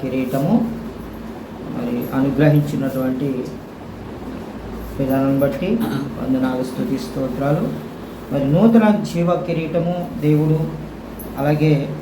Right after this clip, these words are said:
నూతన సంవత్సరము అనుగ్రహించాడు కదా. మన మధ్యలో ఉన్నటువంటి రజనీకాంత్కు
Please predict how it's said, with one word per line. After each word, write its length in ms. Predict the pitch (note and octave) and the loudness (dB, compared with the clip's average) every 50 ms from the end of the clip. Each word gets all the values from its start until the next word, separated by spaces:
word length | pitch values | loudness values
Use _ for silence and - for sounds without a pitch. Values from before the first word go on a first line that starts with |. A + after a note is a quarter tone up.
| - - - - - | -10 -12 -8 -2 2
నూతన 600 | D3+ D3 D3+ D#3 D3+ D#3+ F3 E3 D#3+ D3+ C3+ - A2+ - - - - | 4 4 4 4 4 2 2 2 2 0 0 0 -2 -6 -8 -2 0
సంవత్సరము 720 | D#3 D#3 F3 F3 - - - F3 F3 E3+ F3 F3+ F#3 F#3 - - - - - - - - - - - - - - - - - - - - B2+ | 2 4 4 4 2 0 0 0 2 2 2 0 0 -2 -4 -8 -10 -12 -12 -12 -12 -12 -14 -12 -12 -12 -12 -12 -12 -12 -12 -12 -8 -4 0
అనుగ్రహించాడు 760 | C#3+ D#3 E3+ D3+ D3 F3 E3+ E3 E3 D#3+ D#3 - E3+ D3+ D3 | 2 2 2 4 4 4 4 4 4 0 0 0 0 2 2
కదా. 200 | D3+ D3 D#3 G3 | 2 2 4 4
మన 300 | A#3 A#3 - D#3+ D3+ D3 | 2 2 2 0 0 2
మధ్యలో 360 | C#3+ C#3+ C#3 - D3+ D3 D3 | 2 0 2 2 4 4 4
ఉన్నటువంటి 600 | D3 D3 D3 C#3+ C#3+ C#3+ D3 C#3+ C#3 C3+ D#3 D3+ | 6 4 4 4 2 2 2 0 2 2 0 0
రజనీకాంత్కు 960 | C#3+ C3+ C3 A#2+ - B2+ C#3+ B2+ A2+ C#3+ C#3 C#3+ - D#3 D3 F3 G#3+ B3 A#3 | 0 0 -2 -2 -2 -2 -2 -2 -2 -2 -2 -2 -4 -4 -2 2 2 2 2